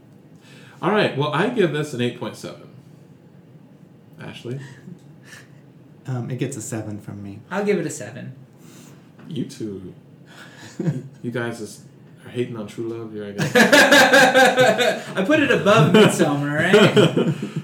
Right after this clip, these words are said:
Speaker 1: So this is a seven point five from us. Um, it's a ninety-one percent certified fresh in the tomato meter.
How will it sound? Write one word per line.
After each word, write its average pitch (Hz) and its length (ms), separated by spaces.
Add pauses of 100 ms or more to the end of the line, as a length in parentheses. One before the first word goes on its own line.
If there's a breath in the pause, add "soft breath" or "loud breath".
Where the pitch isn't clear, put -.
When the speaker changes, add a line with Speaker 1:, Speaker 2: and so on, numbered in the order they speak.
Speaker 1:
So 160 200
this 156 120
is 151 140
a 120 80
seven 143 380
point 131 240
five 92 400
from 87 340
us. - 300 (560 soft breath)
Um, 92 640 (840)
it's 120 200
a 117 40
ninety-one 107 400
percent 160 380
certified 101 380
fresh 139 260
in 110 40
the 104 80
tomato 131 300
meter. 92 260